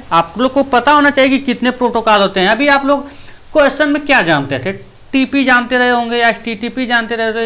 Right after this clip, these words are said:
एचटीएमएल यही ना। लेकिन यहाँ पे देखिए क्या क्या चीज़ें मैं cover कर रहा हूँ। एक चीज़ आप लोग को मैं बता दूँ, आप लोग question के पीछे ज़्यादातर भागते हैं। मेरे भाई, जो क्वेश्चन हम लोग बनाते हैं जरूरी नहीं कि वही क्वेश्चन आपके paper में आ जाए,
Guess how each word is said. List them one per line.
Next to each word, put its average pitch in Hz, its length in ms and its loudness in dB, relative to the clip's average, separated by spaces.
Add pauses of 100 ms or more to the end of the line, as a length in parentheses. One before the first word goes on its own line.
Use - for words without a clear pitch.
(140)
एचटीएमएल 233 480 -4
यही 240 160 -2
ना। 277 100 0
लेकिन 202 280 -4
यहाँ 214 160 -2
पे 220 100 -8
देखिए 208 260 -4
क्या 190 200 -2
क्या 196 180 -8
चीज़ें 175 300 -10
मैं 170 140 -6
cover 147 240 -2
कर 147 180 -4
रहा 131 80 -4
हूँ। 127 160 -8 (340)
एक 233 180 2
चीज़ 277 160 0
आप 277 160 0
लोग 277 220 -4
को 269 100 -2
मैं 254 140 0
बता 233 280 2
दूँ, 247 160 -2
आप 240 160 -2
लोग 240 160 -6
question 226 380 -2
के 220 60 -10
पीछे 220 260 -6
ज़्यादातर 202 420 0
भागते 180 320 -2
हैं। 202 160 -4 (720)
मेरे 190 240 4
भाई, 254 280 2 (280)
जो 190 120 0
क्वेश्चन 233 360 0
हम 240 160 -2
लोग 247 140 0
बनाते 214 340 2
हैं 240 100 -2
जरूरी 226 200 4
नहीं 233 120 -4
कि 233 100 -2
वही 208 160 4
क्वेश्चन 220 380 0
आपके 214 240 0
paper 214 340 2
में 208 120 2
आ 190 160 4
जाए, 143 300 2